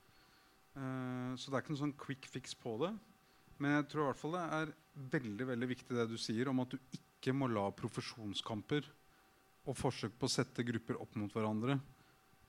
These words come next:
dominere agendaen. Det er utrolig lett å spille på den type motsetninger, og det finnes masse eks-, eksempler fra andre steder i norsk arbeidsliv på at du kan sette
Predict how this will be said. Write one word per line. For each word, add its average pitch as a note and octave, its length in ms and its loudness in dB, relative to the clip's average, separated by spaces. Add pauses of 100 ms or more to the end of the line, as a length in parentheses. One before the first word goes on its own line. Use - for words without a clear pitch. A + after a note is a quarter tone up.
dominere A2+ 540 6
agendaen. G#2 320 0
Det A#2 80 2
er B2 100 0
utrolig B2 380 0
lett - 160 2
å - 40 -2
spille G#2 280 0
på A#2 80 4
den A2 100 0
type A#2 160 -2
motsetninger, C3+ 640 0
og A#2+ 160 0 (840)
det B2+ 140 -6
finnes A#2+ 240 2
masse D3 240 0
eks-, - 200 -8 (260)
eksempler A#2 360 2
fra C#3+ 140 6
andre A2+ 180 2
steder A#2 200 6
i A2+ 40 6
norsk A#2 240 2
arbeidsliv G#2+ 400 0
på C#3+ 120 2
at B2+ 80 -2
du B2+ 80 2
kan C3 120 6
sette A2 400 -2